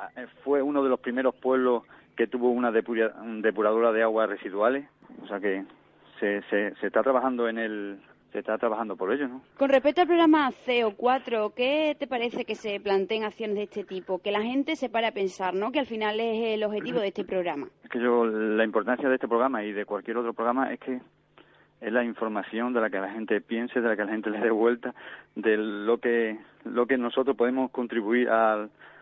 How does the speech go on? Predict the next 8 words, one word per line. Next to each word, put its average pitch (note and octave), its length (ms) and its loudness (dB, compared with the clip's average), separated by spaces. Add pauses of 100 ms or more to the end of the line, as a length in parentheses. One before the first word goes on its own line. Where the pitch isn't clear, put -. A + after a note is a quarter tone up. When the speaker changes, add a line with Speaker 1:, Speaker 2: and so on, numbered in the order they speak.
(380)
Speaker 1:
al G2+ 140 -2
cambio A2+ 280 0
climático A#2+ 480 0
o A2 220 4
a G2 60 0
cualquier G#2 400 -2
otro G2+ 640 -2 (100)
asunto. A#2+ 500 -6